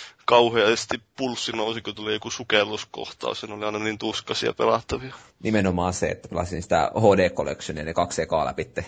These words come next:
Speaker 2: siitä, niin en mä tykännyt yhtään niistä uintikohtauksista.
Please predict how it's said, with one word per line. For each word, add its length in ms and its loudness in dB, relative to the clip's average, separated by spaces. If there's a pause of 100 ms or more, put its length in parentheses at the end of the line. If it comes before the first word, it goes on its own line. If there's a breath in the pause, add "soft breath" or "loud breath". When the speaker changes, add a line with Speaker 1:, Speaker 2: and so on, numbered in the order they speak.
(120)
Speaker 2:
siitä, 340 -6 (560 soft breath)
niin 320 -6 (480 loud breath)
en 100 6
mä 140 6
tykännyt 300 2
yhtään 440 0
niistä 180 -4
uintikohtauksista. 880 -6